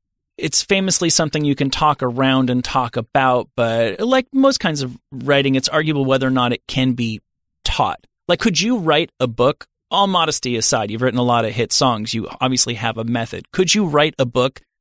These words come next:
that anybody who writes songs could read that would make them better at it?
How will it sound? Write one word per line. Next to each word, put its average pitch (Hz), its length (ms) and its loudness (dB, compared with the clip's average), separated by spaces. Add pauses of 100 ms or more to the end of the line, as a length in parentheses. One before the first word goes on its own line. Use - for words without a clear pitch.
that 131 140 0 (100)
anybody 135 420 2
who 123 140 0
writes 117 500 0 (120)
songs 123 400 -2
could 113 240 -4
read 120 240 0
that 117 120 -2
would 113 140 -4
make 110 280 -2
them 113 180 2
better 110 340 -2
at 139 220 2
it? 147 160 0